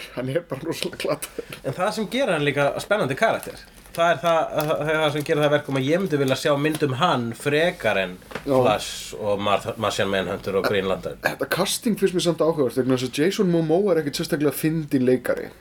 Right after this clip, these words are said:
Speaker 1: Eða
Speaker 2: Nei.
Speaker 1: svona, það, hann, hann, hann hefur náttúrulega kannski aðallega verið í hlutverkum þar sem hann er voðalega reiður og, og, og þungbrýndur, sko.
Speaker 2: Já, en sko, Arnold Schwarzenegger,
Speaker 1: Mhm.
Speaker 2: enginn datt í huga að hann geti verið fyndinn. Hann er genuinely fyndinn í Twins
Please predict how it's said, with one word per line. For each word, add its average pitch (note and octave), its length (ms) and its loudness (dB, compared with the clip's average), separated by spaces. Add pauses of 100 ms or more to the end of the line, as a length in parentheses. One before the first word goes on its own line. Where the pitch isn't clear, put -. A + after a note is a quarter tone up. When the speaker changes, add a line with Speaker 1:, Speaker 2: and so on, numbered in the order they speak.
Speaker 1:
Eða B2 160 2
Speaker 2:
Nei. A#2+ 80 2
Speaker 1:
svona, B2+ 180 0
það, C3+ 220 0
hann, D3 240 2
hann, D3 240 2
hann C#3+ 160 2 (1400)
hefur C#3 180 2
náttúrulega C#3+ 300 0
kannski C#3+ 160 0
aðallega C#3+ 240 4
verið C#3+ 220 2
í - 40 -4
hlutverkum C#3 400 -2
þar B2+ 140 -2
sem C3 100 -2
hann C3 140 0
er B2+ 80 0
voðalega C3 320 0
reiður C#3 560 0
og, - 180 0
og, - 140 -4
og C3 100 -6
þungbrýndur, C3+ 760 -2
sko. F#3+ 180 2 (460)
Speaker 2:
Já, C#3 160 4 (160)
en D#3 260 2 (120)
sko, E3+ 320 0 (200)
Arnold F#3 460 2
Schwarzenegger, G#2+ 640 0 (180)
Speaker 1:
Mhm. D3 220 2 (640)
Speaker 2:
enginn D#3+ 340 0
datt D3 240 2
í C#3 80 2
huga C#3+ 140 4
að - 20 -2
hann C3+ 160 2
geti A#2+ 140 2
verið A2+ 180 -2
fyndinn. G#2+ 340 -4
Hann C#3+ 260 2
er D3+ 140 2
genuinely D3+ 640 2
fyndinn B2 380 -2
í - 20 -12
Twins - 600 -6